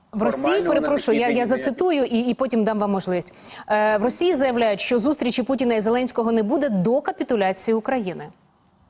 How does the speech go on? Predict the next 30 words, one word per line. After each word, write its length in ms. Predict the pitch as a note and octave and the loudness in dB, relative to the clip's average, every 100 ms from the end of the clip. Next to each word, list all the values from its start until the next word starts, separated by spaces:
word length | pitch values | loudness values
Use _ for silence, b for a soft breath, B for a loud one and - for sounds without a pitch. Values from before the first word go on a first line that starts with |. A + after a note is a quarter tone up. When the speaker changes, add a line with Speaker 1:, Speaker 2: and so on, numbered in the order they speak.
| _ _ _ B B B _ _ | _ _ _ B B B _ _
Speaker 2:
Ну, 280 | G#3+ F#3+ E3 E3 | -4 -2 -2 -4
е, 140 | F3 F3+ | -6 -4
а 80 | D#3+ | -6
як, 380 | D#3 G#3+ - D#3+ | -2 -4 -4 -10
от, 400 | D#3 E3+ D3+ - - D#3+ D#3 | -8 -4 -4 -6 -10 -10 -8
от 280 | D3+ D3+ D3+ | -4 -6 -4
уявіть 420 | F#3+ E3+ F3+ A#3 - | -2 -2 -2 -4 -4
собі, 380 | E3 C3+ B2+ | -4 -4 -4
ну, 160 | A2 B2 | -4 -6
це 300 | B2 - C3 | -8 -4 -4
вам 360 | C3 D3 C3 A2+ - - D#3 | -2 -4 -4 -10 -20 -20 -8
важко 340 | C3+ G3 - C#3 | -4 -4 -4 -6
уявити, 380 | A#2+ A2 G2+ | -4 -4 -8
ну, 160 | G#2+ C3+ | -8 -4
уявіть 300 | D3 F3+ G#3+ | -2 -4 -6
собі 180 | E3 D3+ | -6 -4
якогось 280 | D3+ D#3 - | -4 -6 -6
пропагандиста, 840 | C#3 - D3+ D3+ C#3+ C#3 - - - B B B - | -6 -4 -2 0 -2 -4 -6 -18 -20 B B B -8
який 480 | C3 - G3 F3+ - | -8 -4 -4 -4 -4
пише, 560 | E3+ F#3 - D3 C3+ - | -4 -2 -2 0 -2 -2
е, 240 | C#3 B2 A2+ | -2 0 -2
темники 520 | - E3 D3 C3+ C3 | -2 -4 -4 -8 -10
Кремлю. 440 | - C#3 A#2+ F#2+ - | -8 -6 -6 -10 -8
Ну, 80 | C#3 | -8
що, 260 | - F#3 | -4 -2
він 160 | C#3 C3+ | -2 -2
напише 380 | C#3+ - D#3 D3 | -2 -4 -4 -4
йому 180 | C#3 | -6
щось 260 | C#3 C3+ - | -8 -10 -6
інше? 280 | F3 F#3+ | -8 -8